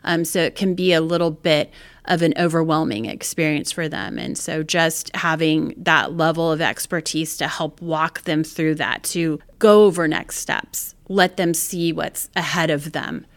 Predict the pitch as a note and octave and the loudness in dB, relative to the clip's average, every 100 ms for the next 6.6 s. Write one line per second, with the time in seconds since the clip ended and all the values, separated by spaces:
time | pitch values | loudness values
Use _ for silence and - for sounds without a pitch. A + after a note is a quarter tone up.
0 | - - F3 E3+ E3+ D3+ D#3 - D#3+ D3+ | -18 -4 0 0 2 0 0 -2 -2 -2
1 | D#3 D3+ D3+ D#3 D#3 C#3+ - F3+ F3 D#3+ | -2 -2 -2 -2 -4 -4 -6 -4 0 4
2 | D#3+ D#3 E3+ D#3 D3+ - - _ - B3+ | 2 0 -4 -2 -2 -6 -14 _ 2 6
3 | B3 F#3+ E3+ D#3+ - E3+ - D3+ - D#3 | 6 4 -2 -2 -2 0 2 0 0 -6
4 | D#3+ D#3 - - F3 D3+ - - E3+ D#3 | -4 -4 -6 -6 -2 0 -2 -4 -2 0
5 | D#3 D3+ D#3+ D3+ D3+ - E3 D3+ - D3 | 0 -2 -4 0 -2 -2 -2 -2 -2 -4
6 | C#3+ - C3+ B2 - - | -4 -6 -6 -4 -6 -8